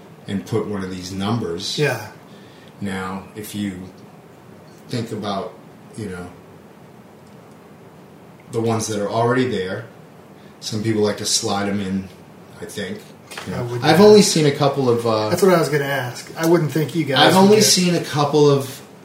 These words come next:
Speaker 1: replicas, but it was already known.
Speaker 2: Oh,
Speaker 1: It
Speaker 2: really?
Speaker 1: wasn't being pa-, passed off
Speaker 2: Okay.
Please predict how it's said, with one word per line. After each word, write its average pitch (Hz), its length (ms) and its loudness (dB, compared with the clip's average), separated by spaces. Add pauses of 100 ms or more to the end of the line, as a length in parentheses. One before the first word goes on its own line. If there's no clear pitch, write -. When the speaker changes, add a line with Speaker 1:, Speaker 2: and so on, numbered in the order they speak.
(1700)
Speaker 1:
replicas, 143 880 0
but 98 180 -4 (180)
it 123 80 -10
was 117 160 -6
already 117 420 0
known. 117 540 -4 (400)
Speaker 2:
Oh, 147 100 0
Speaker 1:
It 135 100 0
Speaker 2:
really? 143 160 2
Speaker 1:
wasn't 170 240 4
being 135 240 2
pa-, - 420 -4
passed - 460 -6
off 107 340 -2
Speaker 2:
Okay. 135 280 -2